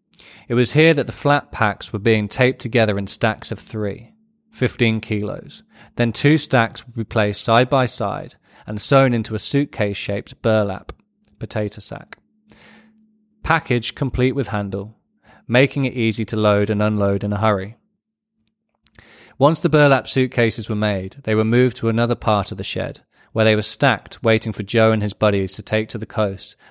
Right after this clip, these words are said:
where they would be loaded, probably under armed guard, onto a boat bound for Europe. This would be a two-ton shipment when complete. With the pictures having been taken, it was time to return to Mister Biggs. Returning to Mister Biggs.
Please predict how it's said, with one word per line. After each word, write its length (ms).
where 140
they 100
would 160
be 80
loaded, 540
probably 420
under 220
armed 400
guard, 400
onto 280
a 80
boat 420
bound 300
for 100
Europe. 480
This 180
would 120
be 80
a 80
two-ton 540
shipment 520
when 180
complete. 600
With 140
the 80
pictures 400
having 220
been 180
taken, 540
it 60
was 120
time 280
to 100
return 400
to 80
Mister 300
Biggs. 480
Returning 380
to 100
Mister 240
Biggs. 420